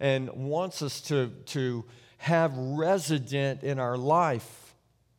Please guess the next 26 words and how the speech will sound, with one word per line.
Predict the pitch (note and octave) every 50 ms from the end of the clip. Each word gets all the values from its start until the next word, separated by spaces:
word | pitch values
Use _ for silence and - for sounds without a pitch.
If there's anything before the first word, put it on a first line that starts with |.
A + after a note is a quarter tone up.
| _ _ _ _ _ _ _ _ _ _ _ _ _ _ _ _ _ _ -
not | C3 C#3 D3 D#3 E3+ F3+ E3+ C3
because | D#3 E3 D3 - E3+ D#3 D#3 D#3 D3+ D3 C#3+ C#3 B2+ A2+ - - - - - _ _ _ _ _ -
of | B2+ B2+ B2+
our | B2+ B2 B2
circumstances | A#2 - D3 D#3 - - D3 C3 A#2+ - - C3+ B2+ B2 A#2+ A#2+ - A#2+ A#2 G#2+ - -
are | A#2+ A2+
so | - - C3 B2 A#2+
great | A2 G#2+ A#2+ B2+ C3+ C#3+ C#3+ D3 - -
necessarily, | A#2+ A#2 A#2+ - B2 A#2 - - B2 B2 B2 A#2+ B2+ B2+ B2
but | A#2 A2+ A2+ G#2+ G2+
because | A2 A#2 - - C3 A#2+ A2+ G#2+
we | A#2+ B2+ C3+ C3+ C3
have | C#3 C3 C3 B2+ B2+ B2+ A#2+ A2+
this | G#2+ G#2+ - -
internal | B2 A#2+ A2+ - - C#3 C3+ C3 A#2+ A2+ G#2+
joy. | A2 G2+ A#2 A#2+ B2 A#2+ G#2+ G2+ F#2 G2 - - _ _ _ _ _ _ _ _ _ _ _ -
Verse, | A#2+ A#2+ C3+ C#3 D3 C#3 - - - - - _ - - -
First | - C#3 C#3 B2+ - - - - -
uh, | - B2 B2 A#2 A2+ A2 - - -
Thessalonians | C3 B2 - - C3 C3 B2+ B2 A#2+ A#2+ A2+
five | - - A#2+ A#2+ A2+ G2+
seventeen | - A#2+ A2 A2+ A2+ G#2+ - C3 C3+ C3+ B2
says, | - - A2+ G#2+ A2+
"Never | A2 A#2 A#2+ A#2+ B2+
stop | B2 - - B2+ B2+ B2+ C3 -
praying." | - D3 D#3 C#3 A#2 F#2